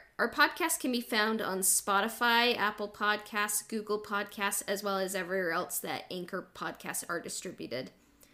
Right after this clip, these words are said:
Subscriptions, reviews, and shares help us out immensely. And our email is ebonhawkpodcast at gmail dot com, and you're welcome to email us your questions and business inquiries.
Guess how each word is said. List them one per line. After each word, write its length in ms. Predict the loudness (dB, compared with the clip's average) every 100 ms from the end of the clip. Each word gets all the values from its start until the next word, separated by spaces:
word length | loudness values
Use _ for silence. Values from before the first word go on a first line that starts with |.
| _ -20 -6
Subscriptions, 840 | -4 -2 -2 -2 -2 -2 -2 -2
reviews, 500 | -2 -2 -2 -2 -2
and 120 | -2 -4
shares 360 | -4 -2 -2
help 220 | -4 -4
us 120 | -2 -2
out 120 | -2
immensely. 560 | -2 -2 0 0 2 0 -2 -14 _ _ _ _
And 380 | 0 4 4 2 4
our 180 | 4 4
email 420 | 2 2 4 4 2
is 200 | 0 2
ebonhawkpodcast 1160 | 2 2 2 0 -2 0 0 0 -2 -2 -2
at 100 | -6
gmail 380 | -4 -2 -2 0
dot 240 | 0 -2 -2
com, 380 | -2 0 0 -6 -16 -20 _ -8
and 120 | -2
you're 160 | 2 4
welcome 360 | 4 2 0 -2
to 200 | -2 -2
email 220 | 2 4
us 240 | 4 2
your 80 | -2
questions 640 | -2 -2 0 0 0 0
and 240 | -2 -2 -2
business 360 | -2 -2 -2
inquiries. 680 | -2 -6 -10 -10 -6 -4 -4